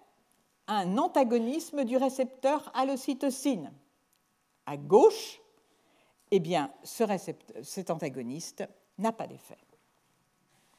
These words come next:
Alors, maintenant, l'objectif est d'élucider les mécanismes sous-jacents de cette hyperreprésentation des appels vocaux des souriceaux en détresse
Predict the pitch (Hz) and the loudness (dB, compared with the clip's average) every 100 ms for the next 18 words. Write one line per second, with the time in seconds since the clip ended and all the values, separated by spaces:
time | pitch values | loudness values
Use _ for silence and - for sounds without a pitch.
0 | _ _ _ _ _ _ _ _ _ _ | _ _ _ _ _ _ _ _ _ _
1 | _ - _ _ _ - 269 - 214 277 | _ -20 _ _ _ 6 8 8 6 4
2 | 294 294 370 427 - - _ - 226 214 | 4 2 4 4 -2 -20 _ 4 8 8
3 | 269 - - 381 - 196 180 302 311 294 | 6 2 4 4 6 4 6 6 6 2
4 | - 247 190 226 262 - - _ _ _ | 0 0 4 4 4 -6 -20 _ _ _
5 | _ - _ _ 208 202 226 208 208 330 | _ -20 _ _ 0 6 8 6 6 4
6 | 359 349 302 269 - 202 190 - 277 262 | 6 6 4 0 0 -2 -2 0 2 4
7 | 240 - 277 311 233 214 208 208 202 - | 2 0 -2 0 2 2 4 2 2 -6
8 | - 285 285 285 240 208 233 226 226 196 | 2 2 4 6 6 6 0 0 0 0
9 | 196 190 180 - - 285 311 185 170 214 | 0 0 0 -2 -4 -2 0 0 4 6
10 | 247 269 240 175 247 254 254 202 196 - | 6 8 6 8 2 4 4 4 2 2
11 | 240 240 - 247 214 175 196 208 - 269 | 2 2 0 2 2 4 2 0 0 0
12 | 339 - | 0 -8